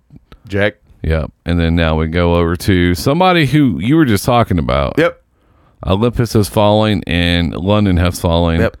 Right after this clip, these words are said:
Speaker 1: Aaron Eckhart.
Speaker 2: Yep.
Speaker 1: I thought he was great, and keep in mind, he is Harvey Dent as well.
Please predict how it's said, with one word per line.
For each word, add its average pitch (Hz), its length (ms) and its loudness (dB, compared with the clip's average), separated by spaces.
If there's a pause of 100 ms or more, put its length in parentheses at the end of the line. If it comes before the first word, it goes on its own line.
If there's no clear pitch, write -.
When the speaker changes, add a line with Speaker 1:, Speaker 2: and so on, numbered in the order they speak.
Speaker 1:
Aaron 113 220 -2
Eckhart. 113 400 -2 (100)
Speaker 2:
Yep. 85 220 -4 (240)
Speaker 1:
I 104 60 -6
thought 113 180 -2
he 131 80 0
was 113 100 -4
great, 120 340 -2 (180)
and 110 440 -2 (140)
keep 117 160 -8
in 120 60 -8
mind, 123 240 -2
he 120 140 -4
is 107 260 -4
Harvey 113 280 -2
Dent 123 300 -8
as 98 160 -10
well. 131 220 -12